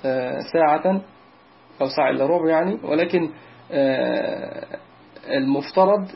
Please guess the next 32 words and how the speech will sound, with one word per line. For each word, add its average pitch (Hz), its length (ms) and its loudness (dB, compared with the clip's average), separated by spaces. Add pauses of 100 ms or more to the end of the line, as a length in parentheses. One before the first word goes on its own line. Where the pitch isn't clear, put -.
إن، 156 340 2
آه، 127 760 0 (1900)
المفترض 151 420 2
إن 165 60 2
شاء 180 100 0
الله 175 100 2
يكون 190 220 2
كل 196 220 0
خميس 190 200 2
الساعة 175 240 2
حداشر، 147 320 0 (1080)
لكن 151 280 -2
الليلة 175 340 4
كما 156 340 2
ذكرنا 196 280 2
وأنا 180 280 4
نبهت 170 280 0
عليكم 160 340 2
في 151 220 2
الواتس 160 380 2
وعبر 139 440 4
ال-، 127 180 -2
ال-، 123 160 -2
الفيس، 123 420 2 (520)
آه، 147 140 2
الليلة 160 460 4
حالة 160 220 2
خاصة 175 400 0
ل-، 147 240 -2
لاعتذار 147 360 0
الشيخ 147 260 -4
نصير، 190 360 -2